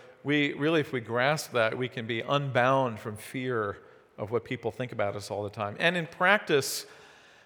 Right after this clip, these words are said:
if in our society people don't think a lot about what God thinks about them, uh, they filled up that void by thinking an awful lot about what other people think about them.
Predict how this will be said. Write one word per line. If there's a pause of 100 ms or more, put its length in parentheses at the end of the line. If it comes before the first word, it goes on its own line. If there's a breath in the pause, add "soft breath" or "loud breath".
(460 loud breath)
if
in
our
society
people
don't
think
a
lot
about
what
God
thinks
about
them, (800 soft breath)
uh, (120)
they
filled
up
that
void
by
thinking
an
awful
lot
about
what
other
people
think
about
them.